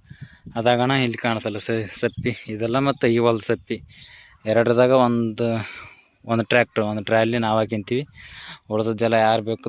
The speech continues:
ತೊಗೊಂಡು ಹೋಗ್ತಾರೆ, ಆ, ತೊಗೊಂಡು ಹೋಗ್ರಿ ಅಂತ ಬಿಡೋದು. ಮತ್ತು ಇಟ್ಟು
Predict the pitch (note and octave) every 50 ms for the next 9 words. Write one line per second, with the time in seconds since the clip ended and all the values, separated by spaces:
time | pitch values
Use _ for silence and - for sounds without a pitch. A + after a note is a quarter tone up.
0 | - - - A2 A2+ A2 G#2+ G#2+ A2 - - A#2 B2+ C3+ - - _ _ _ _
1 | _ _ _ _ _ _ - - - - - - - - - - A2 A2 A2+ A2
2 | A#2 A#2+ A#2+ G#2+ - - - - - - B2 A#2+ A#2 A#2 A#2 A#2 A#2+ B2+ A#2 A#2
3 | F#2 G#2+ B2 A#2 G#2+ G2 B2 - - - - - - - - - - - - -
4 | - - - - - - - - - - - - - - - - - - A#2+ A#2+
5 | B2 A#2 - - - B2 B2+ - - - - - - - - - - - - A2+
6 | -